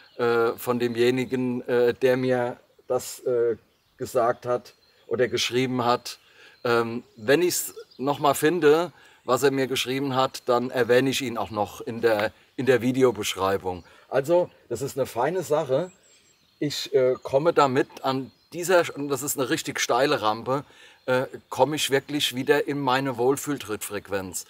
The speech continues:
Und, äh, das wird mir unheimlich helfen, wenn ich später voll beladen hier mit dem Bike unterwegs bin. Ja,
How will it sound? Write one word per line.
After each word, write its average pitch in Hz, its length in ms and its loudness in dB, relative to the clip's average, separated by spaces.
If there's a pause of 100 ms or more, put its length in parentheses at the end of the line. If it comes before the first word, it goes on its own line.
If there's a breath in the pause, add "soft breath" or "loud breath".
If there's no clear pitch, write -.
(360 loud breath)
Und, 113 500 -2
äh, 110 300 -2 (260 loud breath)
das 117 220 -2
wird 139 160 0
mir 135 200 0
unheimlich 160 500 0
helfen, 139 520 2 (280 soft breath)
wenn 127 200 0
ich 123 100 -8
später 120 600 -4 (560)
voll 139 300 4
beladen 127 540 0
hier 123 280 0
mit 113 160 -4
dem 120 160 -2
Bike 117 320 2
unterwegs 110 540 -2
bin. 80 340 -14 (1120 soft breath)
Ja, 147 480 4